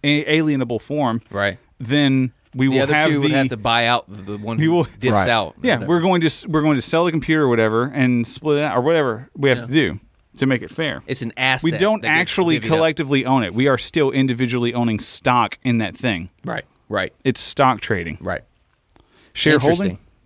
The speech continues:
Speaker 2: Yeah.
Speaker 1: Yeah.
Speaker 3: Mm.
Speaker 2: But how does this pertain to H O As?
Speaker 1: Right. I don't think H O As own that property.
Speaker 2: 'Cause land ownership
Speaker 1: And I
Speaker 2: gets
Speaker 1: don't think
Speaker 2: into
Speaker 1: that they
Speaker 2: some
Speaker 1: have
Speaker 2: dicey
Speaker 1: shares.
Speaker 2: shit,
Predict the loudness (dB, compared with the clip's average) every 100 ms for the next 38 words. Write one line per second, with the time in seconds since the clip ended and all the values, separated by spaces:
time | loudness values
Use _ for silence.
0 | -14 -6 -4 -6 -12 -20 -20 -20 -12 -4
1 | 0 0 2 2 2 2 -2 -4 -4 -2
2 | -2 -2 -2 0 0 0 -2 0 0 0
3 | -6 -18 _ _ _ _ _ _ _ _
4 | _ _ _ _ _ -8 -2 2 2 0
5 | -6 -12 -14 _ 0 2 2 2 2 2
6 | 4 2 2 2 2 2 0 0 -2 -6
7 | -12 -2 -2 -2 -6 -10 -4 0 0 0
8 | -2 -2 0 -2 2 2 2 0 2 0
9 | 2 2 2 2 2 2 2 2 2 2
10 | 0 -4